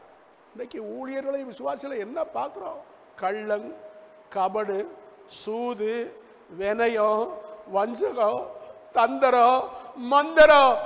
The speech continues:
அத்தனையும் சாத்தானுடைய அறிவு. சாத்தானுடைய அறிவு. சாத்தான் தந்த அறிவு. சத்தியத்தை கேட்கிற சகோதரா, உன் அறிவு மண்டலம் ரட்சிக்கப்பட. தந்திரம், மந்திரம்,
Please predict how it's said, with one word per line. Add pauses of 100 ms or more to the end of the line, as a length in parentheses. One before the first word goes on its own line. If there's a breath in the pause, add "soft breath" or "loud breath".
(220)
அத்தனையும் (280)
சாத்தானுடைய
அறிவு. (800)
சாத்தானுடைய
அறிவு. (840)
சாத்தான்
தந்த
அறிவு. (1000 soft breath)
சத்தியத்தை
கேட்கிற (120)
சகோதரா,
உன்
அறிவு
மண்டலம்
ரட்சிக்கப்பட. (1300)
தந்திரம்,
மந்திரம்,